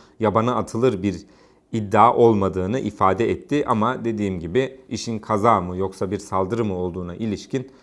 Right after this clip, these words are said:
in-, önümüzdeki yıllarda belki çok çok tartışacağımız konular, yeni yeni,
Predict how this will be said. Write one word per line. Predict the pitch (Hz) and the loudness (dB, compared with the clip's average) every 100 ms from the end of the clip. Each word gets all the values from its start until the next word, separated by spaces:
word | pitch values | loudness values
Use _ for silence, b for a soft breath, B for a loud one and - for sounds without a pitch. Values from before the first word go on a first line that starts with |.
| B B | B B
in-, | 135 135 | -6 -4
önümüzdeki | 131 135 123 98 92 - | 0 0 0 -2 -4 -4
yıllarda | 90 85 82 82 101 | -4 -2 -6 -4 -4
belki | 95 - 101 95 - _ - - | -4 -4 -6 -6 -10 _ -20 0
çok | 131 - | 0 0
çok | - 90 | -6 -6
tartışacağımız | - 90 - 90 90 82 82 - | -4 -6 -6 -8 -4 -4 -6 -10
konular, | 92 85 82 78 - - | -8 -6 -6 -8 -14 -6
yeni | 98 104 | -2 0
yeni, | 98 101 104 | 0 0 -4